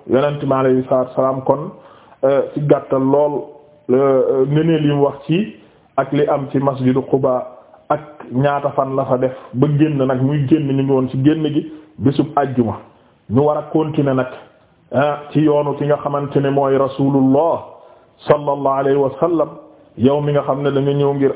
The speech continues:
aj wala da nga ñëw ngir umra, jaaraale fi ngir siyaare dëkku Yonent bi alayhi salaatu wa salaam bi Taaba,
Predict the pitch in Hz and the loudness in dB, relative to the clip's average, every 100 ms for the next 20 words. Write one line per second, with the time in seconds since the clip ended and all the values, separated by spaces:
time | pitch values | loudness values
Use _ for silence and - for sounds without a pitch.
0 | - 196 - - - _ _ _ - 131 | 0 -2 -4 -20 -20 _ _ _ 0 0
1 | 147 147 143 143 147 143 135 131 - _ | 0 -2 -2 0 2 2 0 -2 -10 _
2 | - 127 156 135 170 160 - - - - | -4 0 2 2 0 0 -4 -6 -20 -20
3 | _ - 95 165 175 160 143 143 139 139 | _ -8 0 0 2 0 0 -2 -2 0
4 | 143 143 - 156 151 147 135 - - - | 2 0 0 2 2 2 -2 -6 -14 -20
5 | - _ - 151 - - 170 151 151 147 | -20 _ 2 4 4 2 0 2 0 -2
6 | 151 143 147 143 139 143 139 139 135 139 | 0 2 2 0 -2 0 0 0 0 0
7 | 135 131 143 156 170 131 - - - - | 0 0 0 0 0 -4 -10 -20 -20 -4
8 | 110 143 143 156 147 120 | 0 0 2 0 0 -2